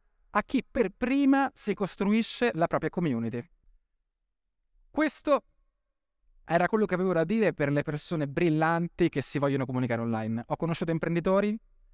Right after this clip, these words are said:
artisti, filosofi, scienziati, tutte persone che trarrebbero beneficio dal fare video. E io sono sicuro che probabilmente anche tu trarresti lo stesso beneficio. Ti ho promesso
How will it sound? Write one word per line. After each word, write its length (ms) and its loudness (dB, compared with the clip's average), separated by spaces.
artisti, 760 -4
filosofi, 580 -2
scienziati, 720 0
tutte 240 -2
persone 400 0
che 320 -2
trarrebbero 440 0
beneficio 380 -2
dal 120 -4
fare 200 -4
video. 300 -4
E 100 0
io 80 4
sono 180 2
sicuro 300 0
che 260 2
probabilmente 560 0
anche 280 0
tu 240 -2
trarresti 400 0
lo 80 -2
stesso 220 -4
beneficio. 540 -4
Ti 80 0
ho 40 4
promesso 800 0